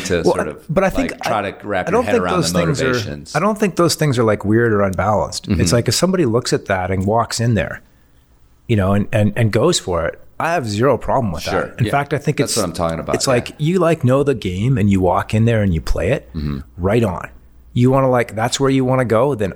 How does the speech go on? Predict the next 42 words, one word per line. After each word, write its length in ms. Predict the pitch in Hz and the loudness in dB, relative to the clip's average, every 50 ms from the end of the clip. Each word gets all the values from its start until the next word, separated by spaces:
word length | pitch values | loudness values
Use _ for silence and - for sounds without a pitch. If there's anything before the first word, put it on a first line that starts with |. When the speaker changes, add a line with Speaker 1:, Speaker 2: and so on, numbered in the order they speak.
| - - | -6 -6
Speaker 2:
I 280 | 101 107 110 110 104 - - - - | -2 0 0 0 0 -2 -6 -10 -8
support 480 | - - 98 - - - 120 131 - | -6 -6 -6 -4 -2 0 0 0 0
your 100 | - 98 | -2 -4
right 240 | 92 98 107 113 - | -2 0 0 -2 -2
to 80 | - 87 | -4 -2
do 160 | 80 95 104 | 0 2 2
that 220 | 107 117 107 - - | 2 2 0 -2 -4
to 60 | - | -6
the 100 | 95 92 | -6 -6
death, 360 | 80 73 82 80 78 - - - | -6 -4 -6 -6 -8 -10 -12 -16
man. 180 | - - 78 - - - | -14 -12 -12 -10 -8 -6
Like, 100 | - 73 69 69 | -4 -4 -4 -6
Speaker 1:
Right. 80 | 76 80 - - - - - - - | -8 -10 -14 -20 -20 -20 -16 -6 -2
Speaker 2:
I'm 160 | 123 113 98 | 0 0 0
fully 420 | - - - - 139 123 113 107 | -2 -4 -2 0 2 2 2 0
there 240 | 92 98 85 - 58 | -2 -4 -8 -8 -10
with 160 | - - - | -12 -14 -14
it. 160 | - - - - - - | -16 -16 -16 -18 -8 -6
I 80 | 98 92 | -4 -2
think 200 | - - - - | 0 0 0 0
that's 220 | - 95 - - - | 0 -2 -2 -2 -4
rad. 360 | 71 73 - - - - - - - - - - - - - | -4 -4 -4 -4 -6 -12 -16 -18 -20 -20 -20 -20 -20 -14 -4
What 240 | - 117 101 - - | -2 -2 -2 -2 0
bothers 380 | - 131 160 175 175 143 113 98 | 0 2 2 2 2 0 0 0
me 240 | 101 98 90 90 - | -2 -4 -4 -4 -4
is 200 | 98 98 95 95 | -2 -2 -2 -2
that 160 | 95 - - | -2 -2 0
when 140 | 107 101 92 | 0 0 2
people 340 | - - 113 110 - 98 90 | 4 2 2 2 2 0 -2
who 300 | - - 101 92 87 85 | 0 -2 -2 0 0 0
maybe 500 | 90 92 101 107 113 107 104 98 92 - - - - - - - - _ - - - | 0 0 2 2 2 0 0 -2 -4 -8 -12 -20 -20 -20 -20 -20 -20 _ -10 -4 -2
aren't 260 | 131 127 131 - - - - - - - | 0 0 0 0 -4 -8 -20 -12 -8 -2
aware 280 | 107 104 110 104 104 | 0 2 4 4 4
of 100 | 101 90 | 4 2
the 100 | 92 92 | 2 0
equation 580 | 80 - - - 113 113 113 110 - 113 - - - - - - - - - - - | 0 0 0 2 2 2 2 0 -2 -8 -12 -16 -20 -20 -20 -20 -20 -20 -20 -6 0
in 100 | 107 98 | 2 2
the 80 | 90 90 | 2 2
same 340 | - - 117 107 101 95 | 0 -2 -2 -2 -2 0
way 340 | 98 98 87 64 58 65 - - - - - - - - - - - - - - - - - - - - - - - - - - - | 0 0 -2 -2 -4 -6 -10 -14 -20 -20 -20 -20 -20 -20 -20 -20 -20 -20 -20 -20 -20 -20 -20 -20 -20 -20 -20 -20 -20 -20 -20 -6 0
make 680 | - 113 110 107 107 101 104 113 110 107 - - - | 2 4 4 4 4 4 2 2 0 0 -2 -4 -4
decisions 680 | - 104 - - - 117 104 110 104 95 87 82 - | -4 -2 0 0 0 0 0 0 -2 -4 -4 -6 -8